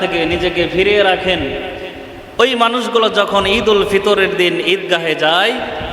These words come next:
ওই বান্দা নামাজ পড়ে বাড়িতে ফিরে আসে, "কাওয়ালাদাতহু উম্মু",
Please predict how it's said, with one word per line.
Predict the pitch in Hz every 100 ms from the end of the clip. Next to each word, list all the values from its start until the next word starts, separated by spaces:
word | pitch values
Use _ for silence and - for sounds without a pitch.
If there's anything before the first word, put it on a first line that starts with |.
| - - - - - -
ওই | 156 185
বান্দা | 170 175 170 165
নামাজ | 165 165 233 269 - 240
পড়ে | 226 208 180
বাড়িতে | 180 196 196 190
ফিরে | 185 190 185
আসে, | 170 - 156 151
"কাওয়ালাদাতহু | 151 151 175 196 185 170 156 156 165 170
উম্মু", | 208 190 185 139 -